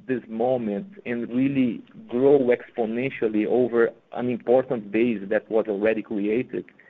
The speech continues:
is really something that, uh, that make us very confident about, uh, really using this crisis to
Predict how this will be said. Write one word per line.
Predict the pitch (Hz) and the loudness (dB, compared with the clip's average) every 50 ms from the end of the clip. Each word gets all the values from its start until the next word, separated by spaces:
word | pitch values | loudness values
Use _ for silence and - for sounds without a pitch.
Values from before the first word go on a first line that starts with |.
| _ _ _ _ _ _ _ | _ _ _ _ _ _ _
is | - 117 107 | -8 -8 -6
really | 110 113 123 127 123 117 - | -2 -2 0 0 0 -2 -4
something | - 120 113 - - - 110 107 107 | -6 -8 -8 -8 -8 -6 -6 -4 -4
that, | 107 113 110 110 - - | -2 -2 -2 -4 -4 -2
uh, | 123 113 110 104 104 101 104 - _ _ - - | 0 2 2 2 2 0 -4 -8 _ _ -18 -6
that | 110 110 107 104 - - - - _ _ - _ _ - | -2 0 0 0 -2 -6 -20 -20 _ _ -20 _ _ -12
make | 107 110 120 131 139 135 - - | -4 2 4 4 4 4 4 2
us | 113 104 98 95 - - - _ _ _ _ _ _ _ _ - 107 | 2 2 2 0 -6 -16 -20 _ _ _ _ _ _ _ _ -6 0
very | 113 131 135 143 143 135 - - - | 2 4 4 4 2 -2 -4 -4 -2
confident | 127 123 131 127 - - - 131 135 135 131 - _ _ _ _ | 0 0 0 -2 -6 -6 -4 -4 -4 -4 -6 -12 _ _ _ _
about, | - 113 113 110 107 107 110 117 117 117 - - - - - - | -8 -6 0 4 4 6 6 4 2 0 -4 -12 -20 -12 -6 -4
uh, | 117 113 113 - 110 110 | -4 -4 -4 -6 -6 -2
really | 113 123 139 156 151 151 | 2 2 2 4 2 0
using | 131 123 120 131 139 160 156 139 143 143 123 | 0 0 0 2 2 2 2 0 -2 -4 -2
this | 110 123 113 - - | -2 -2 -2 -2 -4
crisis | - 110 107 113 123 131 110 - 101 92 - - _ _ _ _ _ _ _ _ _ _ _ - - | -4 -2 -2 0 0 -2 -4 -6 -8 -10 -10 -14 _ _ _ _ _ _ _ _ _ _ _ -8 -4
to | 123 123 123 120 123 120 | 0 2 2 2 2 0